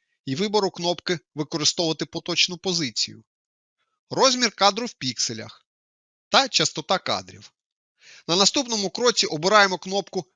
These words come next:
«Перетворіть на гіф». Переглядаємо створену анімацію і за потреби редагуємо її, використовуючи відповідні інструменти.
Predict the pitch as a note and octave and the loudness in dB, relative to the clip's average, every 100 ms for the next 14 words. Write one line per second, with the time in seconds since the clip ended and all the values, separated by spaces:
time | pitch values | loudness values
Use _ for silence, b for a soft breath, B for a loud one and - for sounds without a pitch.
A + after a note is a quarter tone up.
0 | - G3 F3+ F3+ F3 E3 G3 E3+ D3+ G#2+ | -2 2 2 2 0 0 -2 -2 -4 -10
1 | - _ _ _ _ _ _ _ - A3 | -12 _ _ _ _ _ _ _ -2 0
2 | G#3 A3 F3+ C3 B2+ - C#3+ C3+ B2+ C3 | 2 2 4 2 0 -6 -4 -4 -4 -6
3 | D3 F#3+ B3+ - D3+ A2+ _ b A3+ A3 | -6 -2 -2 0 -2 -4 _ b -6 0
4 | G3+ F#3 E3+ G#3 F#3+ F3+ - F3 F#3+ F#3 | 0 0 -2 0 0 -4 -4 -6 -2 -2
5 | E3+ D3 B2+ A2+ A2 A2 A2 _ C3+ B2 | -2 -4 -6 -8 -8 -12 -14 _ -12 -8
6 | D3 - - F#3 F#3+ C3+ C3 - B2+ A#2+ | -4 -2 -2 -4 -2 -4 -4 -10 -8 -8
7 | C#3 - E3 D3 A2 G2 - | -8 -8 -8 -6 -8 -8 -20